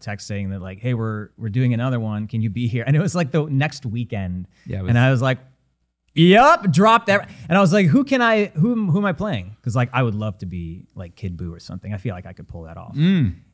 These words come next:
Speaker 1: And I get, totally get why that was not gonna happen fully. But
Speaker 2: Sure.
Speaker 1: he's like, "You're gonna be Spopovich." And I'm like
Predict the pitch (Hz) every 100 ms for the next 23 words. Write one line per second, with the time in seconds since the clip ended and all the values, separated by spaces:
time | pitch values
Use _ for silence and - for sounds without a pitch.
0 | 131 147 147 156 - 185 147 127 107 113
1 | 101 98 92 90 87 90 87 87 82 82
2 | - - - 101 82 - 117 101 104 101
3 | 101 117 127 110 - 123 - 92 90 98
4 | 92 90 90